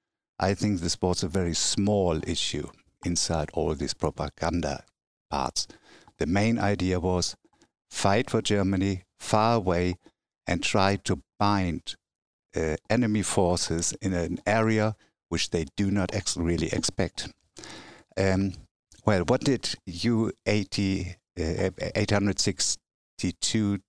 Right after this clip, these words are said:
did face during their trip towards the east? Well, there were enemy destroyers, of course,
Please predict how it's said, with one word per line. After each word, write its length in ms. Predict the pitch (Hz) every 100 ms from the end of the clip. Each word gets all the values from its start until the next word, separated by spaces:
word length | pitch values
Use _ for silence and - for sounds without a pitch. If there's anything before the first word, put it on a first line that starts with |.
| _ _ _ _ _ _ _
did 180 | 95 -
face 720 | - - 113 95 78 - - 92
during 440 | - 95 87 90
their 200 | 87 80 -
trip 340 | - 113 98 - -
towards 540 | 90 90 90 85 -
the 180 | 87 -
east? 400 | 98 - - - _ - - _ _ _ _ _
Well, 200 | 104 92 - -
there 120 | 98
were 140 | 90 101
enemy 300 | 104 113 104
destroyers, 560 | 95 - 110 113 113
of 160 | 113 -
course, 340 | 117 113 -